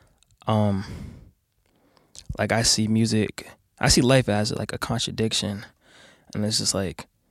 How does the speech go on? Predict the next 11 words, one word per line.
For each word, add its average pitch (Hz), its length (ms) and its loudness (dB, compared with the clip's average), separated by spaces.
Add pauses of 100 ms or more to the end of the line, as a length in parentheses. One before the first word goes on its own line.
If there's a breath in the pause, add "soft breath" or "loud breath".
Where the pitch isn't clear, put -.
(440)
like, 104 160 -2
me 131 220 6
making 131 320 4
music 110 480 2
in 110 80 -2
general, 98 540 -2 (240)
it's 113 100 0
just - 360 -2 (180)
a - 80 -14 (100)
contradiction 107 680 -2
itself. - 500 -4